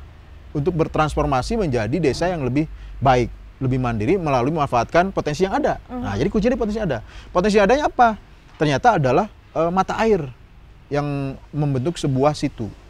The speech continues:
Speaker 1: Nah, itulah yang kemudian diolah secara kreatif menjadi foto bawah air, menjadi video bawah air begitu.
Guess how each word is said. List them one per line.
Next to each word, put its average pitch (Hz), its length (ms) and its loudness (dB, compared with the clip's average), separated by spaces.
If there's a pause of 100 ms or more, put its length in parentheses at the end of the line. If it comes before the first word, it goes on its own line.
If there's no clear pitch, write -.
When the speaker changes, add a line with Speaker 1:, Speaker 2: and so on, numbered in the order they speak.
(160)
Speaker 1:
Nah, 135 80 -2
itulah 254 240 4
yang 254 80 4
kemudian 185 400 8
diolah 170 640 2 (400)
secara 156 480 2
kreatif 151 560 0
menjadi 151 560 2
foto 156 240 -2
bawah 135 320 2
air, 117 240 -2 (160)
menjadi 135 320 2
video 139 320 4
bawah 123 240 4
air 117 320 0
begitu. 90 320 -8